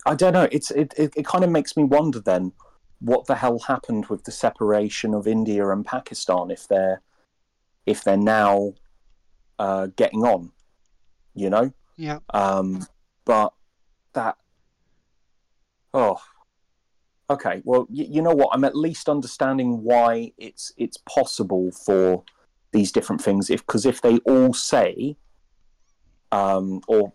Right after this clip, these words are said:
Speaker 1: all of, with the exception of Jade-, Jadeism, say that the other one is valid, they might not have it all right, but they've got it mostly down. Or in the case of Sikhism,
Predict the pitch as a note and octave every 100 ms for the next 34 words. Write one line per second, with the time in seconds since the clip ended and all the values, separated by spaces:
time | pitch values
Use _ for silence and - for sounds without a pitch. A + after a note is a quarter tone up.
0 | - A#2 A2+ G#2+ A2+ - G#2+ G2+ A2 G#2
1 | G2+ - A#2 - - - G#2+ G2 - A#2
2 | G#2+ - - A2 A2 G2 F2+ F#2+ - -
3 | G#2+ G#2 G2+ A2+ G#2+ G#2 - - G#2 G#2
4 | G2+ G2 F#2+ F#2+ F#2+ _ _ _ _ -
5 | A2+ G2+ - A2 A#2 F2+ G#2+ B2 - G2
6 | G#2 G2+ G2 - - G2+ G2 G#2+ G2 F#2+
7 | F#2 - A2+ A2 F2+ - F#2+ - G2 -
8 | G2 G2+ G2+ A2+ A2+ - F#2 F2+ F2+ F#2
9 | - A2+ G#2+ G2 G#2 - G2+ - F#2+ -
10 | C#3 A#2 F#2+ - G2 E2+